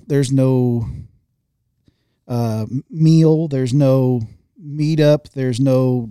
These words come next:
drug, there's no insert whatever you think is greater than that. It's not.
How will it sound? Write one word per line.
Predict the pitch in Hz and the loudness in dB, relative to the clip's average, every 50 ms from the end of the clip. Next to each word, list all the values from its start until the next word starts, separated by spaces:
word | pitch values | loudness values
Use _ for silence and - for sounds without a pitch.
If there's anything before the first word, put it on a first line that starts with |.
| 104 113 | -10 -8
drug, | - 143 143 151 151 151 147 156 151 143 127 | -4 -2 0 2 2 2 0 0 -4 -6 -8
there's | 120 123 120 117 - | -6 -6 -6 -2 0
no | 135 135 127 127 127 127 123 120 120 - - _ _ _ _ _ _ _ _ _ _ _ _ _ _ _ _ 139 135 135 - _ _ _ _ _ _ _ _ _ - 180 | 0 2 2 2 2 0 -2 -4 -6 -8 -12 _ _ _ _ _ _ _ _ _ _ _ _ _ _ _ _ _ -20 -20 -20 _ _ _ _ _ _ _ _ _ -2 0
insert | 185 202 - - - 190 185 185 - | 0 0 0 0 2 2 2 2 0
whatever | - 139 139 151 170 156 156 | -2 0 2 2 2 2 0
you | 147 151 156 156 | 0 -2 -2 -2
think | - - 156 151 156 147 - - - | -2 -2 0 0 -2 -4 -6 -8 -6
is | 135 127 120 120 | -4 -4 -4 -4
greater | 123 127 147 147 156 151 151 | -4 -2 0 0 0 0 0
than | 135 143 143 135 | -2 -2 -2 -2
that. | 139 139 135 135 131 - _ _ - | -2 -2 -4 -6 -8 -10 _ _ -20
It's | 120 - - - | -20 -14 -8 -8
not. | 120 110 98 73 - | -8 -8 -8 -12 -18